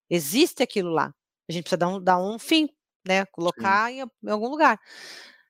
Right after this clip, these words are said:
Speaker 1: É, po-, que, eu vou dar um exemplo. É, por exemplo, quando a gente fala da, da, da questão da, do lixo orgânico. "Ah, mas daí lixo orgânico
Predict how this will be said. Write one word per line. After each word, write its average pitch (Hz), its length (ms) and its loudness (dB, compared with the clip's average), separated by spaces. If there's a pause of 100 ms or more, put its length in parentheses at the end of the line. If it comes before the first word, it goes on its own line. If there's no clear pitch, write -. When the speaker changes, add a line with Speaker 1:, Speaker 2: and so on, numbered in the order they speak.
(140)
Speaker 1:
É, 208 300 0
po-, - 260 -16
que, - 80 2
eu 269 100 0
vou 359 140 -2
dar 415 120 2
um 392 80 0
exemplo. 208 680 -4
É, 170 380 0
por 233 200 0
exemplo, 220 420 0 (600)
quando 254 140 2
a 269 40 2
gente 277 200 -4
fala 269 320 2
da, 247 480 0
da, 220 300 0
da 220 140 -2
questão 247 400 -4
da, 226 400 0
do 196 140 -8
lixo 240 240 -2
orgânico. 202 640 -2 (760)
"Ah, 254 200 4
mas 220 160 -8
daí 180 180 4
lixo 220 260 -4
orgânico 202 640 0